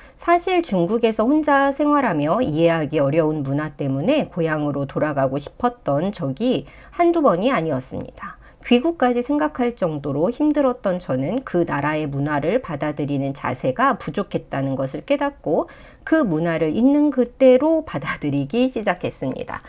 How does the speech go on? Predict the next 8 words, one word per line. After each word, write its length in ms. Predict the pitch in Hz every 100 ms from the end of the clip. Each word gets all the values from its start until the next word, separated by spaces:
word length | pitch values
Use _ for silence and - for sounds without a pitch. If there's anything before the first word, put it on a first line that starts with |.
| - - -
그러자 600 | 262 302 254 156 214 208
놀랍게도 1080 | 151 151 160 269 - - 151 135 262 226 160
그들만이 600 | 175 175 170 156 147 147
가진, 580 | 127 131 233 302 359 160
네, 100 | 143
무엇이 640 | 139 151 202 - 196 208
보였을까요? 1200 | 185 139 131 - 131 120 - 120 123 226 170 123 - - - - - - - - - - - - - - 147
어, 260 | 139 139